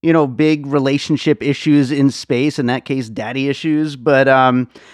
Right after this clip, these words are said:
you know, it, it's the same thing like I was talking about earlier with, uh, th-, this kind of thing of, of taking what seems like a big, giant sci-fi epic and, and making it really about, you know, about that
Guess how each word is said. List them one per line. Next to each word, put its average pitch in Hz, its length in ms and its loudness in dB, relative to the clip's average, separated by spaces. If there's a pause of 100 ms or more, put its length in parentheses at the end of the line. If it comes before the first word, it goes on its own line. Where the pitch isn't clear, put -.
(260)
you 214 100 2
know, 175 300 4
it, 175 160 2
it's 175 180 -2
the 180 100 -4
same 196 280 0
thing 196 140 0
like 170 100 2
I 165 60 4
was 151 120 0
talking 160 160 2
about 139 220 2
earlier 139 560 2
with, 117 480 -4
uh, 110 580 -4
th-, 131 260 -6
this 147 200 -12
kind 156 260 -6
of 131 120 -8
thing 147 400 0
of, 117 500 -2
of 110 240 -6
taking 135 720 -4
what 123 180 -8
seems 196 360 -2
like 156 140 0
a 131 60 -2
big, 131 320 -4
giant 117 400 -2
sci-fi 117 500 -2
epic 113 520 -8
and, 110 340 -6
and 110 380 -8
making 131 300 -2
it 123 100 -2
really 120 380 -2
about, 104 480 -4 (160)
you 123 120 -6
know, 95 340 -10
about 107 380 -10
that 101 300 -10